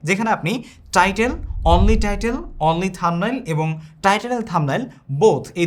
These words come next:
দুইটা জিনিস বা এই তিনটা জিনিস ব্যবহার করেই কিন্তু আপনি এবি টেস্টিং করতে পারবেন, যেখানে আপনি একটি সিঙ্গেল ভিডিওর জন্য তিনটি থাম্বনেল, তিনটি ইন্ডিভিজুয়াল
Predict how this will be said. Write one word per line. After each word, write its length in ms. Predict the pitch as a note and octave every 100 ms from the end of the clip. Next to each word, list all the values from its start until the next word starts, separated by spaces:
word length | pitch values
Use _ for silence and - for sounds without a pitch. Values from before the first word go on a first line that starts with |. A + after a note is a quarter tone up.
| D3
দুইটা 200 | E3 G#3 F3+
জিনিস 180 | G3 G3 D3+
বা 60 | D3+
এই 60 | D#3
তিনটা 200 | F#3 F#3+ A3
জিনিস 140 | G#3+ F3
ব্যবহার 260 | C#3 D#3 E3+ E3+
করেই 180 | E3+ F#3
কিন্তু 160 | G3 G3+ D3+
আপনি 160 | D3+ B3 - - - F#3+
এবি 160 | F#3 F#3+
টেস্টিং 240 | E3+ E3 D3
করতে 180 | C#3+ C3 B2
পারবেন, 260 | C#3+ C3 A2+ - - -
যেখানে 240 | D#3+ - C4+ B3+
আপনি 160 | G3 C#3+ - G#3
একটি 260 | A3+ - C#4 -
সিঙ্গেল 260 | A3+ A3+ G#3 D#3
ভিডিওর 260 | F3 G#3+ E3
জন্য 160 | B2 C#3 B3+ - _ _ A#3+
তিনটি 300 | B3+ A#3 C4+ -
থাম্বনেল, 360 | D3 D3 F#3+ C4 - _ A#3
তিনটি 260 | B3+ A#3 F#3 F3
ইন্ডিভিজুয়াল 580 | E3+ E3 D#3+ D#3 D#3+